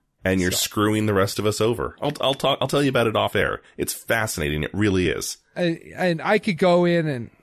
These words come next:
Speaker 2: I, I'm gonna have to check this out. So yeah, thank you for bringing that, um, to my attention. Uh, my favorite this week is Guardians of the Galaxy two. It opens tomorrow.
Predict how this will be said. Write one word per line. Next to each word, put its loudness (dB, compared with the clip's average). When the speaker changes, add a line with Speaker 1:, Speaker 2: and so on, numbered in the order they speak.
Speaker 2:
I, 0
I'm 2
gonna 2
have 0
to -16
check -4
this -2
out. -2
So -2
yeah, 0
thank -4
you -4
for -8
bringing -6
that, -8
um, -4
to -14
my -4
attention. -8
Uh, 4
my 0
favorite 2
this 0
week -2
is -2
Guardians 2
of 2
the -2
Galaxy 0
two. 0
It -8
opens 2
tomorrow. 2